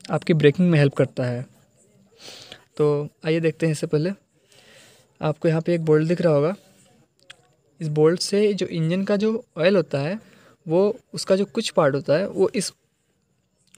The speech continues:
पंप में आता है और इस पंप को लुब्रिकेंट करता है,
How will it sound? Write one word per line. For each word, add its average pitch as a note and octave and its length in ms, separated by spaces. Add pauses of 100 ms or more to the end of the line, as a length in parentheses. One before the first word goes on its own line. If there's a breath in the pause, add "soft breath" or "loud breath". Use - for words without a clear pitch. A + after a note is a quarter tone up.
(100)
पंप G#3 240
में F#3 100
आता C#3+ 240
है F3+ 180 (600 soft breath)
और D#3 100
इस D#3+ 140
पंप G3+ 260
को G#3+ 100
लुब्रिकेंट F3 500
करता C#3 280
है, B2 160